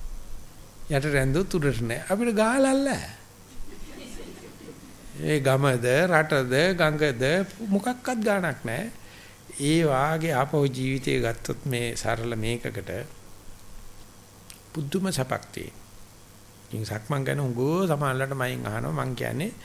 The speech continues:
පිනිපා බඩ පිට බිම්මල් කොඩියට කඩියෙක් යනවා රජෙක් වගේ ඉච්චර නිකන් ඇවිදපන්. ඕක ටික කාලයක් යනකොට හරියයි. ඕකට වම දකුණ ඕනේද?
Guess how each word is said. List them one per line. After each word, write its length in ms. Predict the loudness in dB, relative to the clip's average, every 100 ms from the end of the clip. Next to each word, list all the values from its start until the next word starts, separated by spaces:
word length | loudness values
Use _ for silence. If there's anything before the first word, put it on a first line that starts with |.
| -16 -16 -14
පිනිපා 460 | 0 2 2 0 -2
බඩ 260 | -2 -4 -4
පිට 220 | -4 -4
බිම්මල් 440 | -2 -2 0 0 -2
කොඩියට 420 | -2 -2 -2 0
කඩියෙක් 540 | 0 2 2 0 0
යනවා 340 | 0 2 2 2
රජෙක් 320 | 2 2 0
වගේ 200 | 0 -2
ඉච්චර 200 | -2 0
නිකන් 340 | 0 0 0 2
ඇවිදපන්. 640 | 4 6 4 2 2 0 -2 -4 -6
ඕක 200 | -2 -2
ටික 240 | 0 0 0
කාලයක් 400 | 2 2 2 0
යනකොට 260 | 0 2 2
හරියයි. 340 | 2 2 2
ඕකට 240 | 2 0 0
වම 360 | 2 2 4 4
දකුණ 360 | 2 2 -2
ඕනේද? 400 | 0 0 -2 0